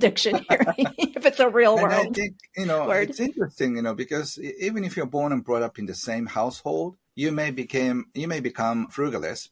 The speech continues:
Speaker 2: but your sister may have become a spender.
Speaker 1: Yeah.
Speaker 2: And, uh, it's so fascinating how we become who we are.
Speaker 1: Yeah. So in terms of finding that balance, how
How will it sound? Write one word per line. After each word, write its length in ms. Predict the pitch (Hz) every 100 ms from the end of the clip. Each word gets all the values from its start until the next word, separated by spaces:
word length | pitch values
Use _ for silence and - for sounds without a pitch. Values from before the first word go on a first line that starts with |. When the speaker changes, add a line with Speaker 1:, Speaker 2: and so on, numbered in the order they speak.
| _
Speaker 2:
but 200 | 120 -
your 120 | 117
sister 680 | 113 - 220 220 98 76 113 -
may 260 | 120 117 110
have 240 | - 110 95
become 520 | 107 - 104 101 98 - -
a 100 | 95
spender. 580 | - 131 151 120 - _ -
Speaker 1:
Yeah. 120 | 123
Speaker 2:
And, 140 | 117 110
uh, 240 | 110 90
it's 240 | 110 - -
so 220 | 190 180
fascinating 680 | 156 143 - 151 123 104 92 - -
how 260 | 143 127
we 320 | 104 107 110 101
become 540 | 92 - 117 110 92
who 100 | 101
we 160 | 95 90
are. 300 | 101 101 - _ -
Speaker 1:
Yeah. 260 | 220 226 190 _ -
So 200 | 277 254
in 100 | 233
terms 500 | - 254 269 285 302
of 180 | 294
finding 400 | - 233 226 233
that 140 | 208 -
balance, 300 | 202 208 214
how 440 | - 240 269 277